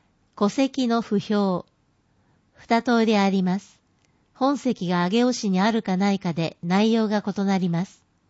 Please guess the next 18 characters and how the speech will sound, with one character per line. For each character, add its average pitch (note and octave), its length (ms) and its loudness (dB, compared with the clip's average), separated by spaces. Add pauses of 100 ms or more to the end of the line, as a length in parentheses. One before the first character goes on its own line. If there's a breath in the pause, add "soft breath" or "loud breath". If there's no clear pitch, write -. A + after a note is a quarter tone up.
(1300)
戸 G3+ 120 -2
籍 C4+ 340 0
の A#3+ 140 0
不 A3 180 -4
評。 G3 460 -2 (640)
本 C#4+ 240 0
籍 G3 340 -4
が E3+ 260 -2
上 G#3+ 200 2
尾 G#3 100 0
市。 - 320 -10 (1000)
一、 F#3 440 -6 (600)
市 - 180 -6
役 C4 280 2
所 G3 180 -2
本 G#3+ 260 0
庁 G3+ 220 0
舎、 D#3 300 -6